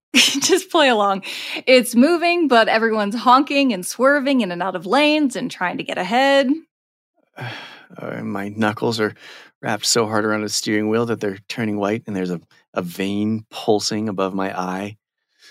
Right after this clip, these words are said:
Speaker 1: Uh-huh. Anything else you wanna add?
Speaker 2: No. Just gonna get mad. <laughs>
Speaker 1: Okay, so it turns out that all that aggressive driving around you isn't just making you hot, it's actually making the planet hot.
Speaker 2: Like the, the boiling rage of aggressive driving,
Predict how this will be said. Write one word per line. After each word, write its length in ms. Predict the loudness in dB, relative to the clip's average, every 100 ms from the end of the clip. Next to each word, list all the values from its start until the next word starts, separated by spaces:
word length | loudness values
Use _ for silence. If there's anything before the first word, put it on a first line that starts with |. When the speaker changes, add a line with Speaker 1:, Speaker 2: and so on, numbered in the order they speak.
| -20 -20 -20 -20 _ -8 0
Speaker 1:
Uh-huh. 240 | 2 2 0
Anything 300 | -2 0 0
else 140 | 0 0
you 40 |
wanna 140 | 2 2
add? 200 | 0 -2
Speaker 2:
No. 760 | -6 -8 -6 -6 -6 -8 -8 -12 -16 -20 _
Just 140 | -12 -8
gonna 120 | -4
get 100 | 0
mad. 500 | 0 -2 -6 -10 -12
<laughs> 60 | -8
Speaker 1:
Okay, 340 | -2 0 -2 -6
so 300 | 0 2 2
it 120 | 0
turns 280 | 0 0 2
out 240 | 0 0
that 100 | -2
all 140 | -2 0
that 160 | 0
aggressive 380 | 0 -2 -2 -2
driving 360 | 0 2 2 2
around 280 | 2 0 -2
you 140 | -4
isn't 260 | -4 -6 -6
just 240 | -6 -4
making 540 | -4 -2 -6 -6 -8 -12 _ _ -12
you 500 | -10 -4 2 2 2
hot, 360 | -2 -4 -4 -8 _ _ -16
it's 120 | -12 -10
actually 360 | -10 -8 -6 -4
making 380 | -6 -6 -2
the 80 | -2
planet 380 | -2 -2 0 -2
hot. 300 | -4 -6 -8 _ _ _
Speaker 2:
Like 200 | 0 0
the, 200 | 2 0 -2 -12 _ _ _ -6
the 120 | -6
boiling 800 | -6 _ 4 6 6 6 2 0
rage 380 | 0 0 -2 -2
of 80 | -4
aggressive 580 | -4 0 0 0 -2 -4
driving, 560 | -4 -2 0 0 -2